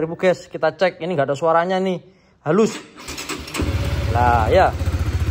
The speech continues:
Kalau yang C C seratus lima puluh, suaranya nggak bisa menggelegar kayak yang di depan itu.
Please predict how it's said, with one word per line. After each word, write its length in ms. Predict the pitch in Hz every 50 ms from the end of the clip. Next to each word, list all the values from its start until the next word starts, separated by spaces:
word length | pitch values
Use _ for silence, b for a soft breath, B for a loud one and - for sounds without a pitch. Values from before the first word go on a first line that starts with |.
| - - - - - - - - - - -
Kalau 200 | - 202 220 233 240
yang 160 | 247 247 247
C 80 | 240 254
C 160 | 247 247 240
seratus 240 | 254 247 247 247 208
lima 240 | 254 254 247 247 247
puluh, 320 | 262 285 269 247 247 254
suaranya 400 | 247 247 240 233 240 240 254 262
nggak 160 | 208 180 -
bisa 160 | 175 170 214 208
menggelegar 560 | 220 214 180 175 165 - 190 208 214 208 196
kayak 240 | 202 202 196 196 214
yang 80 | 101
di 80 | - 165
depan 320 | 151 - - - 202 202
itu. 160 | 202 185 180